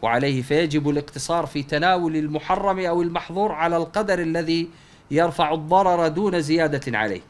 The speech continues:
إذا كان الضرر مؤقتًا ومرجو الزوال، وأما إذا كان مستمرًا ولا يتوقع رفعه أو دفعه، فيباح الإعداد له إلى الوقت الذي يغلب على الظن استمراره. أدلة التداوي بالمحرم.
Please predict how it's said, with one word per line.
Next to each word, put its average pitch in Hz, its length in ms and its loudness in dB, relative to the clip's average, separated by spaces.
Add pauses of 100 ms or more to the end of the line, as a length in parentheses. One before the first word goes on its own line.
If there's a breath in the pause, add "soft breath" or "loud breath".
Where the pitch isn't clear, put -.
(380 loud breath)
إذا 139 180 0
كان 156 260 -2
الضرر 151 480 -2
مؤقتًا 151 760 -4 (120)
ومرجو 135 600 0
الزوال، 113 480 0 (120)
وأما 156 400 0
إذا 147 180 0
كان 151 300 -2
مستمرًا 139 680 -4
ولا 185 240 0
يتوقع 143 680 -4
رفعه 120 520 -6 (140)
أو 139 160 -2
دفعه، 143 580 -2 (400 loud breath)
فيباح 151 580 4
الإعداد 160 600 0
له 170 320 0
إلى 214 160 0
الوقت 175 320 -4
الذي 160 320 0
يغلب 147 280 -2
على 147 180 -2
الظن 139 320 -2
استمراره. 101 580 -6 (1000 loud breath)
أدلة 220 440 2
التداوي 190 640 2
بالمحرم. 135 680 -2